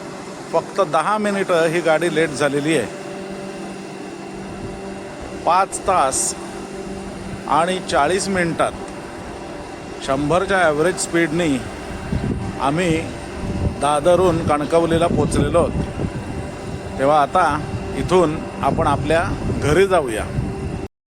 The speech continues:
मंडळी, हे आहे कणकवली रेल्वे स्टेशन आणि हा खाली उतरण्याचा मार्ग आहे. वर येण्यासाठी इथे सरकता जिना आहे,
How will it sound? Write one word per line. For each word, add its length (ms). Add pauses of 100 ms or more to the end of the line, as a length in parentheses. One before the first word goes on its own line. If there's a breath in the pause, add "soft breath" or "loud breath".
(1000)
मंडळी, 420
हे 240
आहे 280
कणकवली 640
रेल्वे 380
स्टेशन 540 (1500)
आणि 260
हा 200
खाली 300
उतरण्याचा 600
मार्ग 280
आहे. 240 (1800)
वर 140
येण्यासाठी 720
इथे 200
सरकता 520
जिना 260
आहे, 260